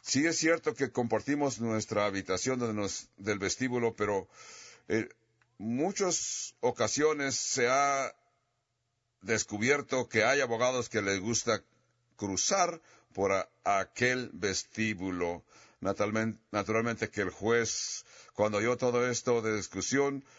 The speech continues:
pensó tomar u-, un receso,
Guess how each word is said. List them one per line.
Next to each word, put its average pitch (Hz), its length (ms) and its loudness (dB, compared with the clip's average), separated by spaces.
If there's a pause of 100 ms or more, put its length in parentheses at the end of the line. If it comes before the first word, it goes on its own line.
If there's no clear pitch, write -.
(140)
pensó 110 540 0
tomar 123 500 0
u-, 120 60 -2
un 120 1000 -2 (960)
receso, 143 920 -2